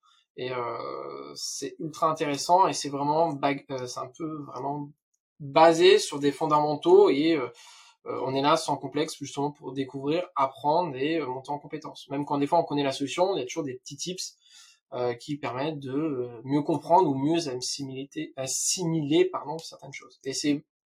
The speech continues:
un site que je donne énormément, euh, à mes étudiants parce que, euh, c'est une mine d'or. Et les mines d'or françaises, il faut justement en prendre soin et en profiter le plus possible, tout simplement. Parce que c'est, euh,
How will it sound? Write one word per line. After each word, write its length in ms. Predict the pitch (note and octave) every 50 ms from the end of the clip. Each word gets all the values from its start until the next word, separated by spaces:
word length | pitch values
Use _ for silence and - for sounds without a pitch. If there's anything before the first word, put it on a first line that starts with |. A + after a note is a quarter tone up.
| _ _
un 180 | D3 D3 D#3+ E3
site 240 | - - A#3+ A3+
que 80 | - F#3
je 140 | - - - _ _ _ _
donne 320 | E3 C#3+ D3 D#3 E3 E3 -
énormément, 600 | - D#3 D#3 D#3 D#3+ E3 E3 F3 F3 F3 F3+ F3+ - - - - - - - _ _ _ -
euh, 480 | C3+ B2+ B2+ B2 B2 B2 B2 B2 B2
à 100 | A#2 C3
mes 160 | C3+ C#3 C3 C#3
étudiants 400 | C3+ B2+ D3 D3 D3+ E3 F3+ F#3
parce 180 | D#3 - -
que, 140 | - - C3+
euh, 360 | D3 D#3 E3 D#3 C3+ B2+ -
c'est 220 | - - - - C#3
une 100 | C#3 C#3
mine 260 | C#3+ C#3+ D3 D3 C#3 C3+
d'or. 420 | C#3 C#3 D3 E3 F3+ F#3 - _ _ _ _ _ _ _ _ -
Et 60 | C#3+
les 100 | C3 C3+
mines 200 | D3+ D#3+ E3+ E3+
d'or 200 | E3 E3+ E3+ E3+ -
françaises, 580 | - - D#3 D3+ D3+ - - F3+ F#3+ F#3 F3 C#3
il 60 | B2
faut 200 | - - D#3 D#3
justement 320 | D#3 - - C#3 D3 D#3
en 60 | D3+
prendre 300 | C#3 - - C3+ C3 B2+
soin 400 | - - - D3+ D3+ D#3+ E3 D#3
et 160 | - C#3+ C3+ C3+
en 60 | C3+
profiter 640 | - - C3+ - - C3+ - - C#3 D3+ D#3+ D#3 C#3+
le 160 | - B2 B2
plus 180 | - - C#3+ -
possible, 340 | _ - - - - - - _
tout 120 | _ - -
simplement. 400 | - B1+ - _ - - C2+ _ _ _
Parce 120 | - -
que 60 | -
c'est, 380 | C#2+ - - - - C#3+ C#3+ C3
euh, 80 | B2